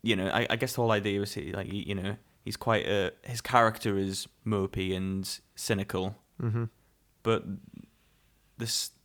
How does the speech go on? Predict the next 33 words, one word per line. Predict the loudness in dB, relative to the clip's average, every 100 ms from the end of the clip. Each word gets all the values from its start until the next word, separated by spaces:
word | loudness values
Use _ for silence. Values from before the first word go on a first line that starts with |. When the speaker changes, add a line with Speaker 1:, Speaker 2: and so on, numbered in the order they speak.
| -10
Speaker 1:
him | -4 0
being | 2 0
cynical | 0 0 0 -2
and | 0 -2
stuff | -4 -4 -4
like | -2
that | 0 0
is, | -4 -4
is | -6 -4
wrapped | 0 0 0 -10 -6
in | -4 -2
this | -2
idea | 0 0 0 -2
of | -4
him | -6 -4
wanting | -4
to | -4
be | -4
famous. | -2 0 -2 -4 -10 -16 -20 _ _ _ _ -20 -20 -20 -20 -20 -12
So | -2 2 4
maybe | 6 6 6 6 4 4
with | 0 -2
this, | 0 0 0
it, | 0
need, | 2 0
it | -2
probably | -4 -2 0
needed | 0 -2 -2
another | 0 0 0
wrapping | -2 -2 -2 -2
around | 0 0 0 -2
it. | -4 -6 -14 -20 _ _ _ _ _ _ _ _ _ _ -20 -20 -20 -20 -20 -20 -20 -20 _ _
Speaker 2:
Yeah. | -6 -4 -4